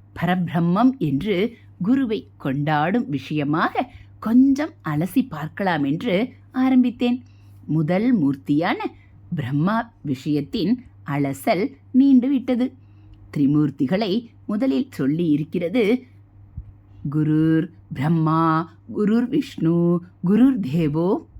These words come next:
மகேஸ்வரக. பிரம்மா, விஷ்ணு, ருத்ரர் என்று சொல்வார்கள்.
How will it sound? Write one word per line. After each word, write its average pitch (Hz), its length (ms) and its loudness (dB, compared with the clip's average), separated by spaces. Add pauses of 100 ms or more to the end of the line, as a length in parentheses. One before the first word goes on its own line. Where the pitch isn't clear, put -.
மகேஸ்வரக. 151 840 -2 (580)
பிரம்மா, 147 420 0 (480)
விஷ்ணு, 254 420 2 (560)
ருத்ரர் 170 640 -2
என்று 208 540 0 (140)
சொல்வார்கள். 254 640 2